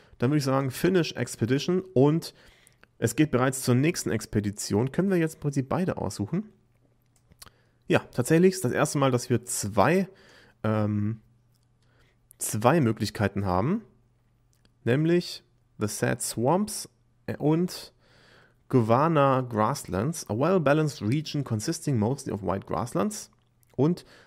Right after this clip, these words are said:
this region is notorious for its swamps. It is said that many sunken temples can be found here. We should bring an extra set of dry clothes.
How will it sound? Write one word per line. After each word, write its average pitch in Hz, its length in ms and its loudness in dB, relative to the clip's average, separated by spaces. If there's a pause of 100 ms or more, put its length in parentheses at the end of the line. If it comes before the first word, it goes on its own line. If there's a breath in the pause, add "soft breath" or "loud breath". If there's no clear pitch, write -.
this 165 220 -4
region 151 260 -6
is 127 160 -6
notorious 139 500 -2
for 120 120 -6
its - 100 -8
swamps. - 480 -6 (360 soft breath)
It 135 120 2
is 120 140 -4
said 156 340 -4 (400)
that 104 180 2
many 170 220 2
sunken 131 380 2
temples 110 320 0
can 110 120 -2
be 104 80 0
found 110 300 -2
here. 65 200 -4
We 110 100 -4
should 131 220 -6
bring 131 240 0
an 85 140 -6
extra 110 340 -6
set - 300 -4
of - 180 -18
dry 110 300 0
clothes. - 720 -4